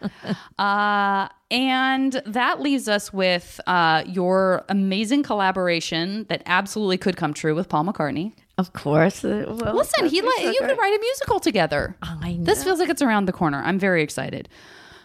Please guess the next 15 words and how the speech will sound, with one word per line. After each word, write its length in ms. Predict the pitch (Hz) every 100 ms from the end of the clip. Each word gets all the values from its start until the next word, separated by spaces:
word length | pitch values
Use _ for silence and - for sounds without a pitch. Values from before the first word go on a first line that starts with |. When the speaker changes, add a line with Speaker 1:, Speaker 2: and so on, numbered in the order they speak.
| -
Speaker 1:
I'm 60 | 202
gonna 80 | 214
call 160 | 202
his 100 | 160
people. 400 | - 160 - 196 - - -
Uh, 1000 | 214 214 214 220 214 214 214 214 208 208 - _ _
you 540 | 214 214 226 240 233 233
have 760 | 196 208 208 202 196 202 190
the 220 | 196 220 196
ability 680 | 185 202 214 254 247 233 226
to, 720 | - - 247 226 208 208 196 -
uh, 600 | - 190 180 175 170 160 - - 185 175
go 220 | 214 208
back 580 | 185 185 190 254 - - - - _
to 500 | - 233 233 220 214